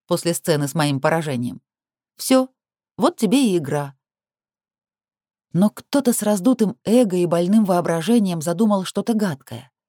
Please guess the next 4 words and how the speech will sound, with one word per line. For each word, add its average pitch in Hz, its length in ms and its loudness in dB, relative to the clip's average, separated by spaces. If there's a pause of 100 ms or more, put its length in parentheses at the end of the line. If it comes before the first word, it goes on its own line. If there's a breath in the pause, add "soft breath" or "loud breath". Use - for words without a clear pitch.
(340 soft breath)
затеял 214 480 2
какую-то 220 400 -2
больную 214 640 4
игру 180 480 -4